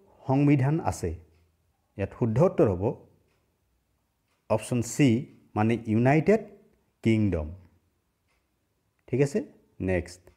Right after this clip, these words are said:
এইবাৰৰ কুৱেশ্যন হৈছে, হু ৱাজ দ্য চেয়াৰমেন অফ দ্য ড্ৰাফটিং কমিটি of the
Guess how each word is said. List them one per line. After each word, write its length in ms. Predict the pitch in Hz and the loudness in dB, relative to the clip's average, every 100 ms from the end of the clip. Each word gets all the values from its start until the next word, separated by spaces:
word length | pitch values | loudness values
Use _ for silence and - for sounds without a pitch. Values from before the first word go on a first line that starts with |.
| _ _ _ _ _ _ _ _ _ | _ _ _ _ _ _ _ _ _
এইবাৰৰ 280 | 110 156 226 | 2 4 6
কুৱেশ্যন 220 | 220 196 | 6 4
হৈছে, 240 | 123 104 127 - - _ _ _ | 4 2 -2 -4 -16 _ _ _
হু 60 | 143 | 4
ৱাজ 120 | 208 190 | 4 4
দ্য 120 | 220 | 2
চেয়াৰমেন 640 | 214 160 170 160 135 170 - - _ _ _ | 2 4 6 6 4 0 -8 -20 _ _ _
অফ 200 | 123 160 | 2 4
দ্য 240 | 151 131 135 143 - - | 4 2 2 0 -10 -10
ড্ৰাফটিং 560 | 87 123 135 - 190 202 | 0 0 0 0 0 2
কমিটি 580 | 170 139 139 147 156 - _ _ _ _ _ _ _ _ _ - | 2 2 2 -2 -4 -14 _ _ _ _ _ _ _ _ _ 0
of 200 | 127 131 107 | 2 2 0
the 100 | 123 | 0